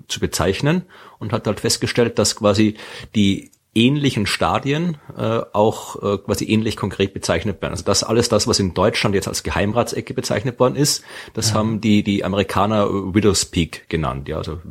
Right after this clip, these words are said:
Speaker 1: Witwenspitze, also so heißt anscheinend die Geheimratsecke dort. Also das, das ist quasi gleichzeitig. Und in Japan heißt das, äh,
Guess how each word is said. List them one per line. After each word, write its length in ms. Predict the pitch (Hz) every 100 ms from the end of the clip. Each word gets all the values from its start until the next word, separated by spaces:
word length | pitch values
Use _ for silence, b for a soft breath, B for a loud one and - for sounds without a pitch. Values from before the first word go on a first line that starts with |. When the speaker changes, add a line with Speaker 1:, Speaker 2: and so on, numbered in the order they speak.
| 85
Speaker 1:
Witwenspitze, 880 | 73 85 104 - 87 82 - 101 -
also 240 | 82 82 80
so 200 | - -
heißt 200 | 80 85
anscheinend 260 | 90 90 85
die 60 |
Geheimratsecke 520 | - 85 92 92 85 92
dort. 300 | 95 87 B B
Also 140 | B 95
das, 260 | 113 - -
das 180 | 101
ist 160 | 110 95
quasi 420 | 101 104 104 -
gleichzeitig. 540 | - 92 98 - - 90
Und 140 | 92
in 180 | 92 92
Japan 480 | 92 98 - 117 101
heißt 240 | - -
das, 240 | 107 92 - B B B B
äh, 160 | 85